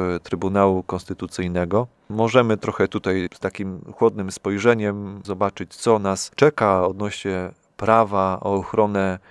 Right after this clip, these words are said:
życia nienarodzonego, żebyśmy też nabrali takiej wdzięczności za to, że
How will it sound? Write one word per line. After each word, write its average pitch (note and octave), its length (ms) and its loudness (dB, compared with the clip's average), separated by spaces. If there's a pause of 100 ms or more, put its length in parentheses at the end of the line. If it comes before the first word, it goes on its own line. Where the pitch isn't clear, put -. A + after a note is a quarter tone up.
(180)
życia A2 540 2 (280)
nienarodzonego, G2+ 920 2 (300)
żebyśmy A2 380 -2
też F#2 220 -6
nabrali G#2 420 2
takiej F#2+ 260 -6
wdzięczności G2 680 -2
za F#2+ 140 -4
to, F#2+ 160 -6
że F#2 160 -2